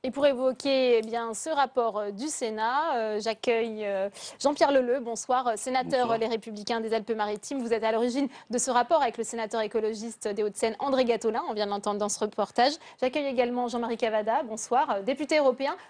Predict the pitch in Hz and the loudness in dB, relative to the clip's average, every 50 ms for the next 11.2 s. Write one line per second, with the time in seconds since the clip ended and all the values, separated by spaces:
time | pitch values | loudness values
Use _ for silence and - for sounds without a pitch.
0 | _ - 240 269 269 269 294 277 - - 302 302 294 277 262 254 233 - 381 320 | _ -6 -2 0 0 0 0 -4 -4 -4 -2 0 2 2 2 2 0 -2 -2 0
1 | 359 320 254 262 247 226 247 254 247 220 226 240 240 - - - 226 220 220 - | 0 0 0 0 0 0 0 0 -2 -2 -2 -4 -6 -6 -8 -8 -6 -6 -6 -4
2 | - 220 202 - 247 254 254 247 - - 226 220 233 214 - - - - 240 254 | -4 -6 -2 -2 -2 -2 0 -4 -4 -8 -2 -2 -2 -2 -4 -14 -12 -4 0 2
3 | 254 254 247 240 240 262 247 226 220 - - - - - - - - 247 240 - | 4 4 4 4 4 0 -2 -4 -6 -4 -6 -6 -6 -6 -6 0 2 2 2 4
4 | - 403 381 277 - - 196 190 190 214 220 - 302 240 226 - - 240 262 277 | 4 6 6 6 4 2 -2 0 0 -2 -2 2 2 2 2 0 -2 0 2 2
5 | 285 285 254 269 302 302 302 311 254 302 277 277 269 294 285 285 - - - - | 2 2 0 -2 -4 -4 -4 -2 -2 -2 -2 -2 -4 -6 -8 -8 -8 -14 -8 -4
6 | 220 220 262 277 - 294 269 233 247 240 - - 285 - - 330 285 277 247 254 | 2 4 4 4 4 0 0 0 -2 -6 -6 -6 -6 -6 -4 0 2 2 2 2
7 | - 247 226 226 226 214 202 226 233 - - 233 226 220 208 220 262 269 269 - | 2 2 2 2 0 -4 -4 -6 -8 -6 -6 -4 -2 -2 -2 -2 -4 -6 -2 0
8 | 320 285 277 254 226 226 220 220 254 - - - - - 262 262 294 349 339 320 | 0 2 4 4 2 4 4 2 0 0 -6 -16 -2 0 0 4 4 2 2 4
9 | 277 302 277 247 269 269 269 285 233 226 - 269 247 240 233 - 285 262 247 240 | 2 0 2 2 0 -2 0 -2 -4 -4 -4 -6 -6 -6 -6 -6 -4 -4 -4 0
10 | 220 226 220 220 214 214 220 220 214 - 240 214 202 220 - - - - 233 208 | 0 0 0 0 0 0 -2 -2 -2 -8 -12 -12 -12 -12 -14 -18 -8 -6 -2 0
11 | 240 269 285 - | 0 -2 -2 -4